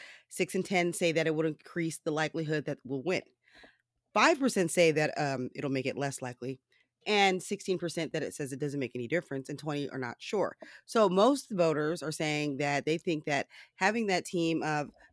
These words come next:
um, you know, with, with a, a diverse team with, you know, black, white, together, unified, like, it, it works for them, and they believe that that is going to be more, um, chance for victory. And this is probably because people are looking back,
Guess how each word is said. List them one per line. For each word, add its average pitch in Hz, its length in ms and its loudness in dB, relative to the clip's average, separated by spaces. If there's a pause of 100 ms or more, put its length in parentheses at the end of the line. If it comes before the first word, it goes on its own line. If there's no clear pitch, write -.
(100)
um, 143 300 -4 (520)
you 175 120 -2
know, 127 160 -2
with, 131 200 -4 (120)
with 147 160 -2 (180)
a, 151 100 -6 (380)
a 165 80 0
diverse 151 500 0
team 160 440 -4 (600)
with, 135 200 -6
you 131 120 -6
know, 123 120 -6
black, 139 560 -4 (320)
white, 139 500 -4 (260)
together, 139 600 -4
unified, 143 520 -4
like, 143 220 -12 (540)
it, - 180 0
it 180 160 0
works 170 260 0
for 190 120 -4
them, 165 260 2
and 160 140 0
they 160 80 2
believe 147 380 -2
that 147 180 -4
that 143 200 -6
is 143 140 -8
going 139 300 -6
to 147 80 -16
be 139 120 -8
more, 135 300 -6 (360)
um, 131 340 -6 (180)
chance 147 260 -6
for 156 60 -10
victory. 196 360 0
And 190 100 2
this 277 100 2
is 262 100 -10
probably 320 240 -2
because 226 280 0
people 180 240 -2
are 170 80 4
looking 160 280 -2
back, 147 320 0